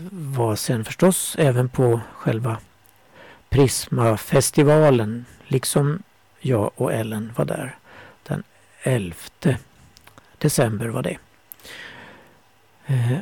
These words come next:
och i det här programmet, sjätte i tolfte, så recenserade vi också Romeo och Julia som hade premiär på Intiman den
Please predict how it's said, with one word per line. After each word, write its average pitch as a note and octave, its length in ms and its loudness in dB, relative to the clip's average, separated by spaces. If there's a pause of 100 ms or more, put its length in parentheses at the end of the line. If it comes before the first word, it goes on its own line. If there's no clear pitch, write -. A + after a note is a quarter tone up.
och C3 120 0
i D3 180 2
det C#3 120 2
här B2+ 100 4
programmet, B2+ 720 2
sjätte C3+ 320 0
i C3 60 2
tolfte, A#2+ 420 0
så B2 300 2
recenserade B2 1040 0
vi A#2 240 0
också - 380 -2
Romeo C3 500 4
och D3 260 2
Julia B2+ 540 4
som - 120 -6
hade B2 160 2
premiär B2+ 380 2
på - 180 -2
Intiman B2 680 0
den A2+ 180 -6